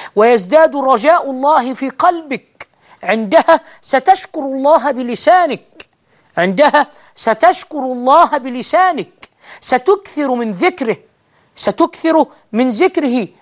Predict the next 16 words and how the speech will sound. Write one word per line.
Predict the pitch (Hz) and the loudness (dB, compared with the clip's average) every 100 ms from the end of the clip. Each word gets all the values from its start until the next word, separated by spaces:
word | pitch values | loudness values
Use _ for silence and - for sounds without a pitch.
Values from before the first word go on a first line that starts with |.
| _ | _
سبحانه | - 233 - 349 330 226 | -6 -4 0 2 2 0
وتعالى، | 233 180 208 233 359 220 - _ _ _ 214 | -2 0 0 4 2 0 -10 _ _ _ 0
لا | 269 | 0
تغفل | 262 370 - 285 | 2 0 0 -4
عن | 233 233 | -4 -6
ذكره | 330 339 254 226 311 | -8 -8 -8 -6 -2
أبدا. | 330 240 156 _ - - | -2 -2 -6 _ -20 -6
لذلك | 208 294 339 285 | 0 4 4 2
قال | - - 302 | -4 0 2
ربنا | 269 220 185 269 254 | 2 0 -2 -2 0
سبحانه | - 208 - 254 208 | -2 -6 -2 0 0
وتعالى: | 175 190 220 214 - _ _ | 0 0 0 -2 -6 _ _
"وأما | 185 220 294 330 285 226 202 180 | 0 2 2 2 -2 -6 -6 -6
بنعمة | 170 196 202 294 277 220 202 185 202 | -6 -6 0 0 0 -4 -6 -6 -8
ربك | 185 294 330 214 302 277 | 0 2 0 -4 -6 -4
فحدث". | 247 262 - 359 - 240 | -2 -2 0 0 0 -10